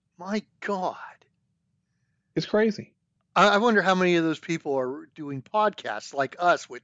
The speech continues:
Speaker 1: four hundred viewers or listeners.
Speaker 2: I, I, I don't know. I, from what I can tell, it's not. It's, it's,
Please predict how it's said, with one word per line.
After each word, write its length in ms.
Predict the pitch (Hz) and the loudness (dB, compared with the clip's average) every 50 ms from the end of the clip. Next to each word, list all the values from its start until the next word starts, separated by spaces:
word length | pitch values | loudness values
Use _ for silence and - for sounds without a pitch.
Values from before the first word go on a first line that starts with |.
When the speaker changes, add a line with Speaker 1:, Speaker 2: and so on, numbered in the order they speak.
| _ _ _ | _ _ _
Speaker 1:
four 220 | 170 170 156 139 | -6 -6 -4 -6
hundred 280 | 127 139 139 131 131 131 | -8 -12 -14 -16 -18 -18
viewers 440 | 135 151 160 156 131 104 104 110 _ - _ - | -14 -12 -10 -10 -10 -12 -16 -20 _ -20 _ -20
or 120 | 170 151 143 | -18 -18 -16
listeners. 640 | 147 160 156 - - - - - _ _ - _ _ _ _ _ _ _ _ - | -18 -18 -18 -18 -20 -20 -20 -20 _ _ -20 _ _ _ _ _ _ _ _ -4
Speaker 2:
I, 320 | 131 131 127 - 120 - | -2 0 0 0 0 0
I, 220 | - 113 127 90 107 | 0 0 0 0 0
I 60 | 120 | -2
don't 260 | 113 104 113 110 107 101 | -2 -2 -2 -4 -2 -4
know. 300 | 101 127 - - - - | -6 -6 -6 -6 -8 -8
I, 160 | - 120 120 117 - 131 | -6 -6 -8 -8 -10 -12
from 260 | - - 151 139 131 | -6 -2 0 0 2
what 200 | 127 139 156 151 143 | 2 4 4 4 4
I 100 | 139 139 | 2 0
can 160 | - 135 107 | -2 -4 -2
tell, 280 | - 139 165 226 247 | 0 2 2 2 2
it's 160 | - - - 123 | 0 -2 -4 -6
not. 360 | 104 - - - - - 87 | -4 -4 -4 -6 -6 -8 -8
It's, 300 | 95 - - - - - | -10 -10 -12 -14 -12 -8
it's, 280 | 113 117 120 123 - | -8 -8 -8 -10 -10